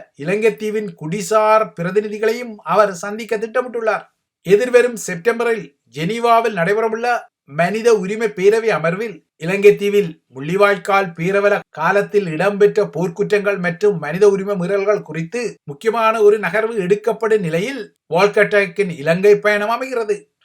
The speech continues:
ஐநாவை பொறுத்தவரை போர்க்காலத்தில் இலங்கையில் இடம்பெற்ற மனித உரிமை மீறல்கள் மற்றும்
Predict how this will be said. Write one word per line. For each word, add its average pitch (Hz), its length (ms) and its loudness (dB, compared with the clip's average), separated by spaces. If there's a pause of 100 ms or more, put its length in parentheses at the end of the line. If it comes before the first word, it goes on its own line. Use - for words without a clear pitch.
(100)
ஐநாவை 180 460 2
பொறுத்தவரை 160 480 -4 (580)
போர்க்காலத்தில் 214 600 0
இலங்கையில் 208 420 2
இடம்பெற்ற 208 440 0
மனித 180 260 0
உரிமை 208 280 -2
மீறல்கள் 185 500 -2 (280)
மற்றும் 175 400 0